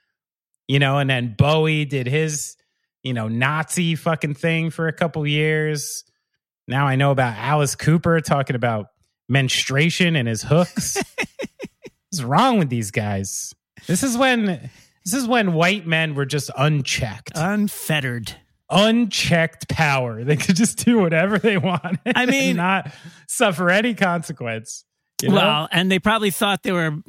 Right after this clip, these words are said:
Speaker 2: you know, I mean, the sad part is that they thought they were
Speaker 1: Yes.
Speaker 2: on the side of good, you know.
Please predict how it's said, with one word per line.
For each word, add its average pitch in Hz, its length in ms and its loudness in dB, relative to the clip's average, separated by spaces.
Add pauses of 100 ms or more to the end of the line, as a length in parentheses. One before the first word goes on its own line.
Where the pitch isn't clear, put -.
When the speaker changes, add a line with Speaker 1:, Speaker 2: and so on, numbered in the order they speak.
(100)
Speaker 2:
you 175 140 2
know, 143 320 -2 (500)
I 170 40 0
mean, 185 200 2
the 190 80 2
sad 247 260 0
part 185 180 2
is 156 200 -2
that 151 160 -4
they 151 160 -2
thought 151 240 -4
they 143 120 -6
were 131 360 -8 (720)
Speaker 1:
Yes. - 560 -4
Speaker 2:
on 165 200 0
the 160 160 -4
side 156 320 -4
of 127 120 -8
good, 143 360 -6 (180)
you - 120 -14
know. - 240 -20